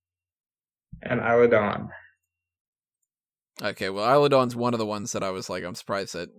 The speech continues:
Speaker 2: you still haven't snatched her up." Tony Nese is two oh five Live. He goes over to the men's side on Rob, and Isla Dawn is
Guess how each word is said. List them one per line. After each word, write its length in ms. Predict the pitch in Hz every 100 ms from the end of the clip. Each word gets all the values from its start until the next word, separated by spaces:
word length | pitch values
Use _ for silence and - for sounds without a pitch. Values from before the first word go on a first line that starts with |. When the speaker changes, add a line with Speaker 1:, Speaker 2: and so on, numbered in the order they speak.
| 120
Speaker 2:
you 120 | 107
still 180 | - 92
haven't 260 | 92 80 -
snatched 300 | 90 80 -
her 180 | 76
up." 160 | 76 - _ _ _ _ _ _ _ _ _ _ _ _ -
Tony 200 | 107 107
Nese 760 | 123 135 131 127 120 - -
is 280 | 101 95 -
two 160 | 117
oh 40 | 113
five 260 | 90 80
Live. 560 | 123 156 123 107 95 98
He 160 | 120 120
goes 320 | 104 104 -
over 420 | 110 87 85 73
to 560 | - 101 80 69 67 65
the 60 | 69
men's 240 | 69 -
side 300 | - 65 67
on 160 | 60 65
Rob, 500 | 120 123 113 113 107
and 600 | 71 85 82 76 71 67
Isla 300 | 69 71 -
Dawn 500 | 143 151 147 147 135
is 1160 | 67 92 92 90 87 82 78 76 113 - -